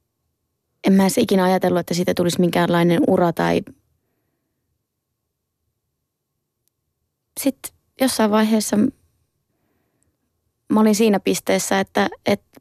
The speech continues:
mä olin valmistunut kauppakorkeasta ja mä olin edelleenkin silleen, että mä en tiedä, mitä mä haluan tehdä isona. <laughs>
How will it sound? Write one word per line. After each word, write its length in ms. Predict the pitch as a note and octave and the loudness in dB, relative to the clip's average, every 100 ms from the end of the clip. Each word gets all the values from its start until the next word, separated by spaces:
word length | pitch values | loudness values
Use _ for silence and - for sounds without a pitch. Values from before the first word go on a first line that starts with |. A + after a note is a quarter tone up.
| - | -4
mä 80 | G3+ | 0
olin 180 | G3 F3+ | 0 2
valmistunut 640 | G#3 G3+ G3 - G3 F#3 - | 0 0 0 0 0 0 -2
kauppakorkeasta 840 | A3 G#3+ G3 G3 F#3+ - E3+ - | -2 -2 -2 0 0 0 -4 0
ja 100 | F#3+ | 0
mä 100 | F#3+ F3 | 2 0
olin 160 | F#3 - | -2 0
edelleenkin 460 | G3+ F#3 - G3+ | 0 0 -2 -4
silleen, 160 | - F#3 | -2 -2
että 140 | - G3+ | 0 0
mä 100 | F#3+ | 0
en 80 | |
tiedä, 220 | F#3 G#3+ F#3+ | -2 -2 0
mitä 220 | F#3+ F#3 | 0 0
mä 140 | F#3 | 0
haluan 200 | G3+ G3+ | 2 0
tehdä 200 | - - F#4 | 0 -2 -2
isona. 460 | D4 G#3 - D#4 - - - - - - E4 | 0 0 0 0 -2 -6 -6 -6 -8 -6 0
<laughs> 180 | B3 | 2